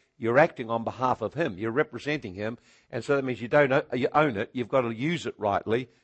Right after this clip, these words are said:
or it creates many problems. And, uh, and not presume or make any presumptions about, "Just because I have all this authority, I can do what I want." No, we need to listen to the Holy Ghost and learn to be led by the Spirit of God. Not a very hard thing to do.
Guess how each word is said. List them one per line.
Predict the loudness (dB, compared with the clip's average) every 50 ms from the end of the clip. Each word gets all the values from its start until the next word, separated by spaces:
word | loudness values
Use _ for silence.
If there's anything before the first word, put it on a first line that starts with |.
| _ _
or | 0 4 4 4 4 2
it | -2 -6 -6
creates | -4 0 0 2 0 0 -4 -8
many | -8 -8 -8 -8
problems. | -2 2 4 4 4 4 2 -4 -10 -12 _ -20 _ _ _ _ _ _ _ _ _ -8
And, | -6 -4 -4 -4 -2
uh, | -2 -2 -2 -4 -4 -6
and | -6 -6 -6 -4
not | -4 -4 -4 _
presume | -8 -12 -12 -10 -6 -4 -4 -2 -2 -4
or | -6 -4
make | -4 -4 -4 -6
any | -8 -10 -10 -10
presumptions | -12 -12 -12 -10 -4 -2 -2 -2 -2 -4 -12 -12 -10 -10 -10 -10 -14 -16 -20 _ _ _ _ _ _
about, | -4 -2 2 4 4 4 4 2
"Just | -4 -10 -12 -12 -12 -16
because | -16 -12 -8 -8 -6 -2
I | -2 -2
have | 0 0 -2 -2
all | -2 -4 -4
this | -6 -6 -8 -10
authority, | -12 -10 -8 -8 -8 -6 -4 -4
I | -4 -6
can | -6 -10 -8
do | -6 -6 -4
what | -2 -2 -2
I | -4
want." | -4 -4 -2 -2 -2 -2 -6 _ _ _ _ _ _
No, | -8 -4 -2 0 0 0 0 -2 -4
we | -10 -12
need | -10 -10 -10 -12 -12 -12
to | -14 -12
listen | -10 -8 -6 -6 -6 -6 -10 -16 -16 -14
to | -14 -12
the | -12 -10
Holy | -10 -8 -8 -8 -10 -8
Ghost | -8 -6 -6 -6 -8 -10 -14 -20 _ _ _ _ _ _ _ _ _
and | -12 -10 -8 -6
learn | -6 -6 -8
to | -10 -10
be | -10 -6
led | -6 -4 -2 -4 -4 -6 -6
by | -6 -6 -6
the | -8 -10
Spirit | -20 -16 -12 -12 -12 -10
of | -6
God. | -4 -4 -4 -4 -6 _ _ _ _ _ -20
Not | -18 -12
a |
very | -8 -8 -8 -6
hard | -4 -4 -4 -4 -4
thing | -8 -12 -10
to | -10 -10
do. | -8 -8 -8 -8